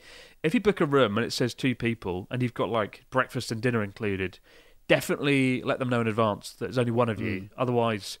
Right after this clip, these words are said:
Speaker 1: they will kill you because <laughs> they don't like wasting food. Uh,
Speaker 2: <laughs>
Speaker 1: and that would, you know, that, I, I went to, um, I did a shoot recently in Akita. It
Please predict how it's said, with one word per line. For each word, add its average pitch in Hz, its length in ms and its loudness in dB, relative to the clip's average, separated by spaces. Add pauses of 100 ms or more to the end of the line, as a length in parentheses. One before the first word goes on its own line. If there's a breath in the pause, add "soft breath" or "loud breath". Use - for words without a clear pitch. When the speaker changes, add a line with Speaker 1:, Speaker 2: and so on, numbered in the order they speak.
(540 soft breath)
Speaker 1:
they 127 100 2
will 113 100 -2
kill 127 260 -2
you 92 260 -8 (140)
because - 600 -2 (200)
<laughs> - 200 -4
they 131 80 -4
don't 147 260 6
like 131 220 2
wasting 123 380 0
food. 104 480 -2 (600 loud breath)
Uh, 98 480 4
Speaker 2:
<laughs> - 100 -8
Speaker 1:
and 110 200 -2
that 113 180 2
would, 120 180 -2
you 135 120 0
know, 98 300 -2 (280)
that, 123 180 2 (240)
I, 107 120 2
I 156 160 6
went 160 320 2
to, 147 260 4
um, 120 240 0
I 117 60 0
did 127 140 0
a 123 40 0
shoot 135 240 0
recently 120 340 -2
in 110 80 0
Akita. 113 400 -2
It 95 60 -8